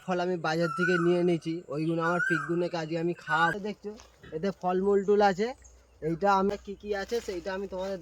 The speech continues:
দেখাবো। এই যে শাকালু আছে বন্ধুরা, দেখতে পাচ্ছ, শাকালুর সাথে আর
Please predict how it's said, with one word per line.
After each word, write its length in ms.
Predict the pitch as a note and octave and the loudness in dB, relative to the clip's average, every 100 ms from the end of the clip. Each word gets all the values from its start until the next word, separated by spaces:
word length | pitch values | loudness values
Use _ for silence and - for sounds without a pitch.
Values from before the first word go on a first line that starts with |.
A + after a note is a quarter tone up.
| F3 | -4
দেখাবো। 300 | F#3 F3+ F#3 - - - - - - - - | -4 -4 -6 -14 -20 -20 -20 -20 -20 -12 -6
এই 80 | E3 | -4
যে 80 | F#3 - - - - D3 - - - | -2 -4 -6 -8 -8 -10 -16 -20 -8
শাকালু 420 | F#3+ G3 G#3 G#3+ G#3 | -4 0 2 4 2
আছে 120 | G3+ G3 | 0 -4
বন্ধুরা, 280 | G3+ G3 G3 | -4 -4 -6
দেখতে 180 | G3 - G3+ | -8 -12 -12
পাচ্ছ, 180 | F3+ - A3 - - - - - - - | -12 -16 -16 -18 -20 -20 -20 -20 -20 -16
শাকালুর 420 | F3+ E3+ F#3+ G3 - | -10 -6 -4 -6 -4
সাথে 240 | G3+ F#3 G3+ - - - - - D3 | -4 -4 -8 -14 -20 -20 -20 -16 -4
আর 120 | D#3+ | -2